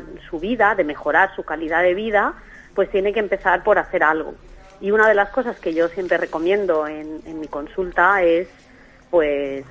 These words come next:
la meditación diaria. Hay gente que dice, "Es que no tengo tiempo". Entonces yo siempre les planteo lo mismo, les digo,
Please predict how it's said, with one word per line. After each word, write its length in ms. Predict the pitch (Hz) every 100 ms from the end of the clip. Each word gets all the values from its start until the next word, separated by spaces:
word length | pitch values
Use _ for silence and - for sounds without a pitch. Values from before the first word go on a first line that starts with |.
| 131
la 100 | 170
meditación 600 | 170 151 143 151 170 147
diaria. 500 | 151 147 147 156 151 - - - - - -
Hay 160 | 180
gente 320 | 185 208 190 185
que 100 | 190
dice, 960 | 190 - - 190 185 180 175 170 170
"Es 140 | 226 -
que 100 | 262
no 100 | 262
tengo 280 | 233 175
tiempo". 480 | - 180 175 170 156
Entonces 260 | 151 165 180
yo 100 | 202
siempre 220 | 208 202
les 140 | 196 -
planteo 420 | 190 175 185 196
lo 120 | 180
mismo, 400 | 160 165 - 170
les 160 | 165 -
digo, 400 | 160 165 160